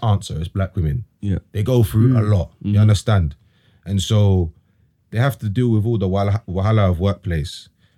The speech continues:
Speaker 1: Uh, people asking them if, uh, if a black guy decides to go and talk to them in the workplace, "Oh, are you going out with him? Do you
Speaker 2: Mm.
Speaker 1: understand?"
Speaker 2: Mm.
Speaker 1: Or people, ch-, "Can I t-, can I, can, can I touch your hair?" You know, some other person is not gonna have,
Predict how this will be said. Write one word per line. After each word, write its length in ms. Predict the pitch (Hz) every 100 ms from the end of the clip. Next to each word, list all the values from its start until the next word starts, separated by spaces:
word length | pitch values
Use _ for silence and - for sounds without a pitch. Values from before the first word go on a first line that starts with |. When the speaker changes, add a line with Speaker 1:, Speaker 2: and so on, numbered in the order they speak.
| _ -
Speaker 1:
Uh, 200 | 85 80
people 360 | 80 120 117 120 120
asking 300 | 110 107 101
them 340 | 104 101 104
if, 240 | 90 85 -
uh, 180 | 90 87
if 160 | - 87
a 80 | 95
black 360 | 90 123 - -
guy 180 | 113 113
decides 300 | 92 113 104
to 100 | 98
go 120 | 104
and 160 | 98 85
talk 180 | -
to 100 | -
them 200 | 98 95
in 80 | 92
the 40 | 90
workplace, 380 | 98 - 87 -
"Oh, 60 |
are 100 | 101
you 120 | 98
going 260 | 107 117 123
out 160 | 139 120
with 160 | 92
him? 300 | 95 73 69 - 78
Do 80 | 92
you 60 |
Speaker 2:
Mm. 80 | 98
Speaker 1:
understand?" 420 | 104 95 104 92
Speaker 2:
Mm. 100 | 87
Speaker 1:
Or 320 | 98 95 92 85 - -
people, 180 | - 117
ch-, 240 | 113 110 -
"Can 160 | 127
I 60 | 113
t-, 100 | - 113 -
can 140 | 110
I, 80 | 113
can, 300 | - 113 110
can 240 | - 104
I 80 | 107
touch 240 | - 113
your 100 | 110 101
hair?" 280 | 107 80 80 _ _ _ _ _ _ -
You 120 | 120
know, 200 | 123 120
some 240 | 151 170
other 300 | 175 165 160
person 360 | 160 151 135 123
is 80 | 120
not 100 | 147
gonna 160 | 143 139
have, 220 | 139 127